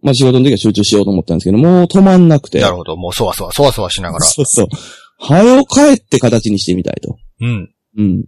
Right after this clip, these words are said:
Speaker 1: で、まあまあ帰ってからパーッと形にし始めて、二十分ぐらいでできましたね。うん。なんかもうね、こ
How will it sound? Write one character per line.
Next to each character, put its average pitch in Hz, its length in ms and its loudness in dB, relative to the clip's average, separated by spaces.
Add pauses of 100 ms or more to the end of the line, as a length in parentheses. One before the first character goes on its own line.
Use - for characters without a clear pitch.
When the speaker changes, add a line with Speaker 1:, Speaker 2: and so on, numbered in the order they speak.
Speaker 1:
で、 196 220 2
ま 233 100 4
あ - 20 2
ま 131 140 4
あ 95 80 0
帰 113 220 2
っ 107 40 -6
て - 220 -4
か 104 80 0
ら 98 80 -2
パ 95 260 -2
ー 95 40 -2
ッ - 60 -12
と - 100 -8
形 95 340 -2
に 95 80 0
し 107 140 0
始 101 240 0
め 76 100 -4
て、 151 460 -2 (2500)
二 180 140 2
十 226 80 4
分 202 240 2
ぐ 151 60 4
ら 101 40 2
い 69 60 -2
で - 80 -8
で 69 100 -8
き - 80 -10
ま - 160 -10
し - 180 -10
た - 60 -14
ね。 - 200 -6 (2000)
う 85 80 -4
ん。 80 260 -4 (560)
な 147 120 0
ん - 20 0
か 127 80 0
も 110 300 2
う 104 40 0
ね、 82 340 0 (200)
こ 78 600 -2